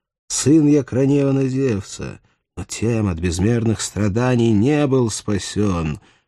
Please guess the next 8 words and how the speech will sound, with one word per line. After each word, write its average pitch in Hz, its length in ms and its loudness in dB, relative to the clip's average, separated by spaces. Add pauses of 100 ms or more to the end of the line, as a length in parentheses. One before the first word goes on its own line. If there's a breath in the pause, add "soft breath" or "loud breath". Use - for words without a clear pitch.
Покориться 107 680 0
под 104 160 -2
власть 104 380 -2
недостойного 107 800 0
мужа 101 540 0
мне 85 260 0
повелела 87 520 -2
судьба, 82 680 -4